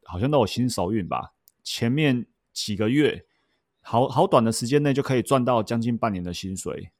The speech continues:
那我当下觉得有点自满，就觉得说，“哇，原来股市这么简单。”所以呢，我就去借了信贷，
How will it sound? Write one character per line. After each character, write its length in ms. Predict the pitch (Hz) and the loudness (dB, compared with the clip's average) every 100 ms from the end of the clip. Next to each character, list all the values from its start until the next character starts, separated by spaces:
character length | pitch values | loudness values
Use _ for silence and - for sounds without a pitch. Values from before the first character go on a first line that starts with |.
| _ | _
那 160 | 147 139 | 0 2
我 180 | 98 | 2
当 240 | 95 123 123 | 0 -2 0
下 160 | 123 | -2
觉 140 | 104 101 | -2 -2
得 160 | 98 | 0
有 160 | 92 104 | 0 0
点 260 | 104 90 85 | 0 -4 -6
自 240 | - - 107 | -10 -4 -4
满， 160 | 87 | -2
就 80 | 98 | -4
觉 140 | 104 104 | -4 -4
得 60 | |
说 200 | - 113 135 | -2 -2 0
，“哇， 120 | 113 | 0
原 100 | 117 | 2
来 100 | 131 | 0
股 220 | 117 95 | -2 -6
市 120 | 85 107 | -8 -8
这 120 | 110 | -6
么 80 | 92 | -8
简 220 | 80 69 | -10 -8
单。” 260 | 82 78 - _ _ - _ - | -6 -6 -10 _ _ -20 _ -10
所 140 | - | -2
以 40 | 131 | 2
呢， 160 | 110 | 2
我 100 | 95 | 0
就 280 | 95 123 110 | 0 2 0
去 240 | 95 123 110 | -2 -4 -6
借 280 | - 123 101 | -2 0 2
了 220 | 95 92 | 0 -2
信 380 | - 127 104 98 | -4 -2 -2 0
贷， 260 | 101 71 | -2 -2